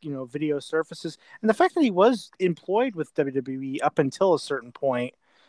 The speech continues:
where he had made those videos, a-, and he was in previous videos about like that. I, I think a lot of the, uh,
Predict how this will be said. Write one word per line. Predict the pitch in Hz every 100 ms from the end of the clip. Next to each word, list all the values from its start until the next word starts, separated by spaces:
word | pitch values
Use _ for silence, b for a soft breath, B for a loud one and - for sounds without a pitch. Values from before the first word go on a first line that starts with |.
| _ _ _
where | 151 143
he | 147 - 160
had | 151 131
made | 151 165
those | 143 131
videos, | - 131 127 120 120 117 -
a-, | 180
and | 180 151
he |
was | 151 135
in | 127
previous | - 254 214 147
videos | 135 127 120 117 -
about | 123 120
like | 120 -
that. | 123 120 123 B B B B B B B B _ -
I, | 160 -
I | 175
think | 269 277
a | 190
lot | 165 170
of | 170
the, | 147 139 135
uh, | 127 123